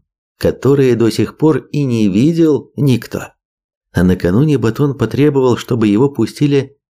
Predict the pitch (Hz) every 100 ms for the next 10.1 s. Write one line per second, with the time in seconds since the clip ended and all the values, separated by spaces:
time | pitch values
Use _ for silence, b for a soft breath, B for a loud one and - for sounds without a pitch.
0 | _ - 95 - 92 117 131 123 - 139
1 | 135 127 120 _ - 113 120 120 117 -
2 | 95 76 - _ _ _ _ - 92 85
3 | 98 98 95 87 - 160 151 - 131 117
4 | - 127 123 131 107 - _ _ - 104
5 | - - 104 87 - - _ _ _ _
6 | _ _ - 71 85 98 135 135 135 127
7 | 117 - 85 80 73 - 120 135 117 _
8 | _ _ _ _ - 98 139 160 147 143
9 | - 143 135 123 113 113 107 131 131 95